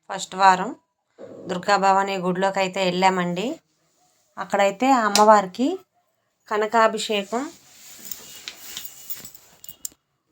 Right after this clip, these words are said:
అని ఇరవై, ఇరవై రూపాయలు, ఐదు రూపాయలు కాయిన్లు, కాయిన్లతో అభిషేకం అయితే చేశారండి. ఆ స్టీల్ది కనిపించింది కదా,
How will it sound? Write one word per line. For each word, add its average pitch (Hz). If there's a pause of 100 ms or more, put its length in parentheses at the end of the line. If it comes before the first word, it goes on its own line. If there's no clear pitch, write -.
(140)
అని 247 (1600)
ఇరవై, 202 (420)
ఇరవై 202
రూపాయలు, 226
ఐదు 208
రూపాయలు 214
కాయిన్లు, 196 (220)
కాయిన్లతో 202 (800)
అభిషేకం 226
అయితే 226 (100)
చేశారండి. 190 (1120)
ఆ 214
స్టీల్ది 226
కనిపించింది 208
కదా, 196